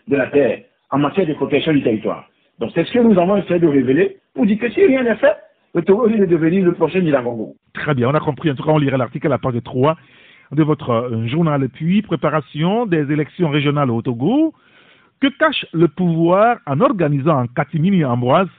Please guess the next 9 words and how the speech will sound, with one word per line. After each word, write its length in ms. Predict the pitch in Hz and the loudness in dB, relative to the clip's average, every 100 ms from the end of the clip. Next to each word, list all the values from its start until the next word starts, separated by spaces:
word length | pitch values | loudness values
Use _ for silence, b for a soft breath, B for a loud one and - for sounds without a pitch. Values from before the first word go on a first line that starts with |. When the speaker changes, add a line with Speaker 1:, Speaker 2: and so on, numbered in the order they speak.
| _ | _
Speaker 2:
une 340 | 165 185 185 175 - | 0 2 2 -4 -4
concertation ? 760 | 226 220 151 - 123 - 131 139 | -2 0 -4 -2 -4 -2 -4 -2
C'est 60 | |
votre 180 | 165 220 | 0 0
interrogation 520 | 202 180 151 139 143 | 0 2 0 0 -2
en 20 | |
tout 100 | 127 | -4
cas, 120 | 123 104 | -4 -4
hein. 180 | 82 | -6